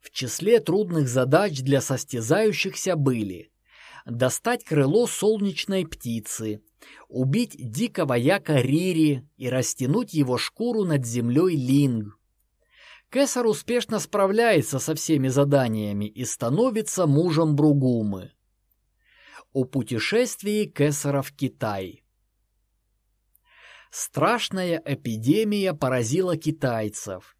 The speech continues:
и император Китая заболел. Один кесар может вылечить императора, и его приглашают в Китай. Кесар преодолевает все препятствия на своём пути.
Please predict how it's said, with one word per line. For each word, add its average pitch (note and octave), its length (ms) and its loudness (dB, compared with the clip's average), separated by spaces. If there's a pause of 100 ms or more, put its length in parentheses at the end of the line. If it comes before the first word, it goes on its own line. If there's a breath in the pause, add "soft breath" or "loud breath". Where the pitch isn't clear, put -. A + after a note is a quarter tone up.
(120)
и C#3+ 280 -2
император D#3+ 640 2
Китая F3+ 580 0
заболел. A#2 880 0 (840 soft breath)
Один E3+ 420 0
кесар D#3 480 0
может C#3 320 2
вылечить A#2+ 600 -2
императора, A2 1000 -4
и C3+ 100 -4
его C#3+ 320 4
приглашают F3 800 2
в - 80 -16
Китай. G#2+ 720 -8 (1040 soft breath)
Кесар A#3 420 -2
преодолевает D3 1040 2
все - 280 -2
препятствия D#3+ 880 -2
на A2 100 -4
своём A2+ 480 -4
пути. G#2 580 -8